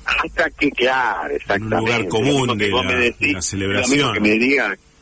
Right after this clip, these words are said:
Speaker 1: claro, lo mismo que me diga que es escandaloso porque apareció una chica en bikini, digamos, o sea, no, o sea, alguna vez lo fue, quizás. Este,
Speaker 2: A tal punto
Speaker 1: pero
Speaker 2: que los que producen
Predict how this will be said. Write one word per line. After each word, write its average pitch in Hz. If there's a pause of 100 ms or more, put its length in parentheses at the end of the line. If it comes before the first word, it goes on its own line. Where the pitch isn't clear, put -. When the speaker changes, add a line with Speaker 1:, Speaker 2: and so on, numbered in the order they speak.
Speaker 1:
claro, 104
lo 107
mismo 123
que 95
me 95
diga 107
que 95
es -
escandaloso 95
porque 85
apareció 85
una 82
chica -
en 87
bikini, 82
digamos, 82
o -
sea, 92
no, 90
o -
sea, 87
alguna 107
vez 147
lo 117
fue, 160
quizás. 156 (600)
Este, 78
Speaker 2:
A 107
tal 127
punto 117
Speaker 1:
pero 117
Speaker 2:
que 120
los 117
que -
producen 104